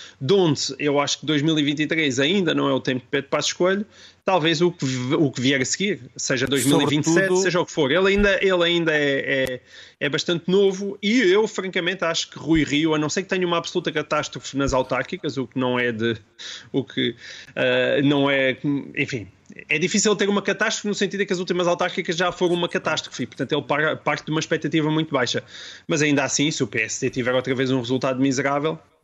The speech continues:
Speaker 1: Rui Rio pode ter dificuldades em, em continuar, eh, líder do P S D. Agora, eu acho que ele merece ir a umas legislativas e mostrar o que vale.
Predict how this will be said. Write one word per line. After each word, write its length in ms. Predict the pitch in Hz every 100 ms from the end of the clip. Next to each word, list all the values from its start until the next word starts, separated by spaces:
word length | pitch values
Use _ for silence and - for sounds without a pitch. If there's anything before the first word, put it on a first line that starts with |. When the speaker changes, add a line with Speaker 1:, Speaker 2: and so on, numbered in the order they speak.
| _ _ _ _ - 147
Speaker 1:
Rui 160 | 143 127
Rio 220 | 131 135
pode 220 | 156 143
ter 160 | - 139
dificuldades 720 | 143 151 170 151 127 135 127
em, 200 | 143 143
em 160 | 147 127
continuar, 640 | 143 131 123 127 131 139
eh, 800 | 139 139 - - - - 131 127 135
líder 460 | 139 147 143 135
do 100 | 135
P 140 | 127 147
S 180 | -
D. 260 | 135 113 117
Agora, 440 | 147 156 123 113 -
eu 220 | 330 277
acho 200 | 214 -
que 80 | 214
ele 120 | 220
merece 340 | 175 190 -
ir 60 | 208
a 40 |
umas 220 | 214 202
legislativas 720 | 190 196 190 202 196 175 170 175
e 60 |
mostrar 260 | 180 - 170
o 60 |
que 100 | 170
vale. 200 | 123 120